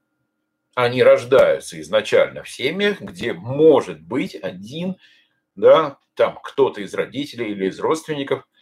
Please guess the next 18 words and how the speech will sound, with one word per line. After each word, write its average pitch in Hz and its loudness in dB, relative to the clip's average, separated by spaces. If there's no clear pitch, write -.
близких, 131 -4
с - -14
которыми 123 0
они 117 0
общаются 117 4
и 110 -14
проживают, 110 4
может 127 -2
быть 120 -12
с - -18
нарциссическим - -16
радикалом. 101 -12
Второй 131 2
момент, 120 -10
у 117 -20
них 139 -16
нет 127 -18
альтернативы. 113 -12